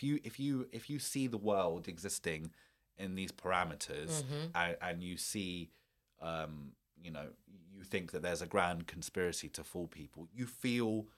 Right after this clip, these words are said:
Speaker 1: strengthened, emboldened, empowered. Like, you have the knowledge to, to liberate people from, from their false consciousness. So I think I can understand the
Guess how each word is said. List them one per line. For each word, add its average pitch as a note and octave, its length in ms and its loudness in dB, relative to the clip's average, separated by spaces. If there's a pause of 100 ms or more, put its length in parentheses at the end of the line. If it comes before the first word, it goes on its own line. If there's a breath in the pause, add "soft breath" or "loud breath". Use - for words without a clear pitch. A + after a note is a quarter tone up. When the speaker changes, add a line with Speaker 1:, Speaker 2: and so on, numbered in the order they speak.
(140 soft breath)
Speaker 1:
strengthened, B2+ 640 2
emboldened, E2+ 600 6
empowered. G2 380 4
Like, D2+ 140 -4
you A2+ 140 2
have G2+ 220 2
the G2+ 100 -2
knowledge G2+ 520 4
to, F2+ 240 0 (160)
to F#2 60 -6 (320)
liberate A2 480 6
people E2 480 -8
from, E2+ 340 0 (360 soft breath)
from F#2+ 160 2
their F#2+ 180 4
false G2+ 280 6
consciousness. A2+ 640 0
So F#2+ 280 6 (300 soft breath)
I B2 60 2
think - 340 2 (1120)
I - 40 -8
can - 140 0
understand A#2 440 8
the G2+ 60 4